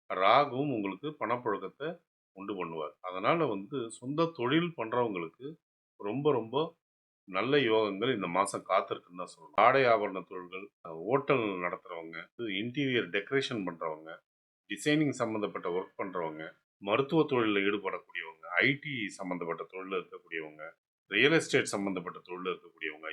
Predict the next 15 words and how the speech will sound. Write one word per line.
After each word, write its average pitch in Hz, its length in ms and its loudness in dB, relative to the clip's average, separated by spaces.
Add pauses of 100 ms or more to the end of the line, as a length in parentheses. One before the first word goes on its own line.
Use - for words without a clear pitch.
இரும்பு 143 420 2
சம்பந்தப்பட்ட 90 640 -10
தொழில்ல 92 240 -8
இருக்கக்கூடியவங்க, 78 640 -10
கமிஷன் 143 440 0
சம்பந்தப்பட்ட 104 720 -6
தொழில்ல 98 340 -4
இருக்கக்கூடியவங்களுக்கு 80 800 -8
தான் 123 180 -4
இது 98 480 -6
பொன்னான 127 520 0
காலமா 98 600 -2 (380)
இருக்கிறதுக்கான 101 640 -8
வாய்ப்புகள் 85 420 -4
உண்டு. 76 320 -14